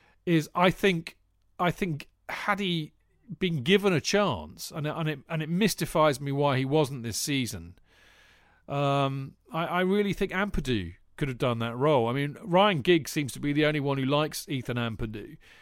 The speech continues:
but he plays him every Welsh match. He's fundamentally important to that Welsh side, and actually he quite often plays him in central defensive midfield rather than central defence. So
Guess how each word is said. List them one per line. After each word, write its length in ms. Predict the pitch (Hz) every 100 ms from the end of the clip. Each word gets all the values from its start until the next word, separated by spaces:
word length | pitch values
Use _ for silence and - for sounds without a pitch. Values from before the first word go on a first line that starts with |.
| - _ _
but 100 | 143
he 60 |
plays 380 | 139 165 185 170
him 120 | 147 151 -
every 400 | 196 170 156 156
Welsh 400 | 139 135 123 -
match. 280 | 107 104 -
He's 180 | 123
fundamentally 680 | - - 214 180 165 156 151
important 420 | 143 143 143 123
to 40 | 113
that 180 | 120 110
Welsh 320 | 127 120 -
side, 420 | 131 113 104 113 - - -
and 140 | 147
actually 280 | 185 165 170
he 60 | 160
quite 300 | - 190 156
often 260 | 160 156
plays 400 | - 156 151 147
him 340 | 143 131 123 110 _ - _ _ -
in 320 | 160 151 135
central 360 | - 156 139 131
defensive 460 | 123 151 131 131
midfield 460 | 127 113 - 185 123
rather 260 | 123 127 123
than 100 | 117
central 340 | 147 127 120
defence. 480 | 110 - 165 107 -
So 300 | - 123